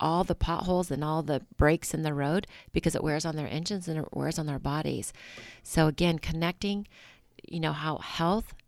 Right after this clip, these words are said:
and the well-being of an individual, along with the city policies of increasing our road program, increasing, you know, our housing, whether we, you know, increasing and inclu-, bringing back an inclusionary,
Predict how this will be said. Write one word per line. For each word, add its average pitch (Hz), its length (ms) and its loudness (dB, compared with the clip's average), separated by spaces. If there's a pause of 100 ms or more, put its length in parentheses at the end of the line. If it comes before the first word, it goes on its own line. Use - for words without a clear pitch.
(160)
and 147 200 -2
the 147 80 -2
well-being 160 420 4
of 147 80 0
an 143 100 2
individual, 175 720 4
along 147 400 0
with 151 140 -2
the 147 100 -6
city 160 320 0
policies 165 720 0 (480)
of 147 140 2 (200)
increasing 165 540 2
our 151 80 4
road 139 260 0
program, 135 520 0 (280)
increasing, 160 840 0 (140)
you 147 160 -2
know, 135 280 0 (120)
our 151 100 2
housing, 135 560 0
whether 147 240 4
we, 143 320 2
you 151 140 -4
know, 135 120 2
increasing 170 400 2
and 151 160 -2
inclu-, - 400 -2 (300)
bringing 165 340 0
back 147 360 2
an 156 140 2
inclusionary, 131 600 0